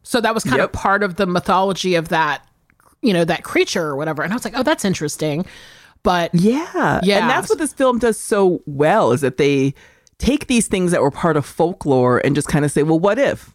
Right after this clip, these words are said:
Speaker 2: Like, what if they weren't folklore? What if it was part of our real world?"
Speaker 1: Yeah.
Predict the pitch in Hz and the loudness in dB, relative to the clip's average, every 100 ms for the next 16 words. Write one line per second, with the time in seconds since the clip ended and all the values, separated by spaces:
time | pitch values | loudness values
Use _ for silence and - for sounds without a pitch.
0 | - 156 160 190 196 190 226 - 151 120 | -4 -2 0 0 0 0 0 0 -2 0
1 | 123 120 139 165 143 - 160 147 143 139 | 0 2 2 0 -2 -2 0 2 2 2
2 | 135 123 120 - _ _ _ _ _ _ | 2 2 0 0 _ _ _ _ _ _
3 | _ - 147 143 151 139 131 | _ -6 -2 2 2 2 -2